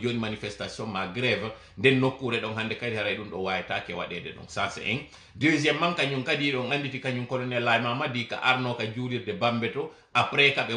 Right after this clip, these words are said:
fuɗɗino wadde ko ɓe waɗi, comme par exemple, ka ɓe innitirno aéroport on,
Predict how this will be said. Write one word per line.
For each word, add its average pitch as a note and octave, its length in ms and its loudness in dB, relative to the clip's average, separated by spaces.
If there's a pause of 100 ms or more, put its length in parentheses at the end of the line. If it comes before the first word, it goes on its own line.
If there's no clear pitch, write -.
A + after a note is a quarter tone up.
fuɗɗino B2+ 500 -4
wadde A#2 280 0
ko G#2+ 100 -6
ɓe G2 100 -4
waɗi, A2+ 280 -2
comme A#2 160 -6
par A2+ 140 -2
exemple, A#2 400 -4
ka G2+ 100 -6
ɓe G2+ 140 -4
innitirno A2+ 420 -4
aéroport G#2 500 0
on, B2+ 120 -2